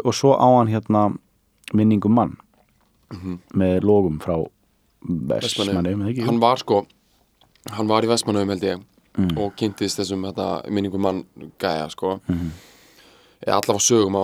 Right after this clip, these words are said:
Speaker 2: honum. Af því að,
Speaker 1: Mhm.
Speaker 2: sko, Gylfi var út um allt land. Hann var, hann var svona smá, svona early bubbi að því, að því leyti.
Speaker 1: Mm.
Speaker 2: Hann var, hérna, hann var reyndar, held ég, meira bara út á sjó heldur en í landi, held
Speaker 1: Mhm.
Speaker 2: ég. Uh, en hann var svona á ýmsum stöðum út á landi.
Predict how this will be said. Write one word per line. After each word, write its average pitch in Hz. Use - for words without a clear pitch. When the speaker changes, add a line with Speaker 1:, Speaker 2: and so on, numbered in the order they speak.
Speaker 2:
honum. 90
Af 107
því 95
að, 107
Speaker 1:
Mhm. 80
Speaker 2:
sko, 76
Gylfi 127
var 131
út 120
um 123
allt 110
land. 92
Hann 98
var, 127
hann 107
var 127
svona 147
smá, 135
svona 123
early 135
bubbi 120
að 85
því, 113
að 107
því 113
leyti. 80
Speaker 1:
Mm. 95
Speaker 2:
Hann 104
var, 104
hérna, 95
hann 107
var 110
reyndar, 107
held 101
ég, 107
meira 113
bara 113
út 123
á 131
sjó 135
heldur 117
en 120
í 120
landi, 123
held 92
Speaker 1:
Mhm. 90
Speaker 2:
ég. 127
Uh, 98
en 104
hann 113
var 120
svona 110
á 101
ýmsum 123
stöðum 107
út 95
á 101
landi. 82